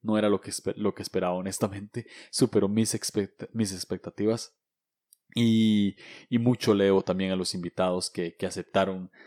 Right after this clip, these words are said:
eh, conversar acerca de su tipo y, y, y compartirlo en sus redes y demás. A ellos, muchísimas gracias, de verdad. Este, tanto ustedes que escucharon como, como cada invitado,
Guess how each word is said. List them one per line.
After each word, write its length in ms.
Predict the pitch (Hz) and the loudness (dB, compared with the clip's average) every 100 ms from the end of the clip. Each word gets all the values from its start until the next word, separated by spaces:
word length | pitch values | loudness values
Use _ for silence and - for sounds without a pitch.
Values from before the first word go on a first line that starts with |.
| - - - | -20 -20 -20
eh, 260 | - 98 92 | -6 -4 -2
conversar 480 | - 95 90 87 95 | -2 -2 -4 0 -2
acerca 300 | 92 95 - | 0 -4 -2
de 60 | 92 | -2
su 140 | - | -4
tipo 680 | _ 107 - 104 98 92 95 | _ -4 0 2 2 2 -6
y, 460 | 98 90 87 - _ | -8 -8 -10 -16 _
y, 240 | 104 92 _ _ | -12 -12 _ _
y 120 | - | -14
compartirlo 480 | - 87 87 98 92 | -12 -10 -8 -6 -6
en 60 | |
sus 160 | 90 87 | -8 -10
redes 400 | 95 92 90 - | -8 -8 -8 -10
y 40 | 90 | -12
demás. 500 | 82 95 101 - _ | -6 -6 -6 -12 _
A 200 | - 95 | -4 0
ellos, 400 | 101 107 104 - | 0 0 -4 -6
muchísimas 680 | 110 98 - 95 90 85 87 | -10 -12 -8 -10 -8 -10 -8
gracias, 400 | 95 90 92 85 | -6 -4 -6 -6
de 100 | 90 | -6
verdad. 300 | - 95 95 | -6 -8 -10
Este, 580 | - 101 - - 98 98 _ - - - - | -12 -14 -12 -12 -14 -16 _ -20 -20 -20 -14
tanto 200 | - 95 | -6 -4
ustedes 300 | 107 - 117 | 0 2 2
que 60 | - | 2
escucharon 400 | - - 110 107 | -10 0 0 0
como, 420 | 101 95 87 85 _ _ - | -4 -6 -8 -10 _ _ -10
como 280 | 95 92 | -8 -8
cada 180 | - 98 | -8 -8
invitado, 640 | 101 92 - 95 95 98 | -8 -12 -10 -8 -8 -10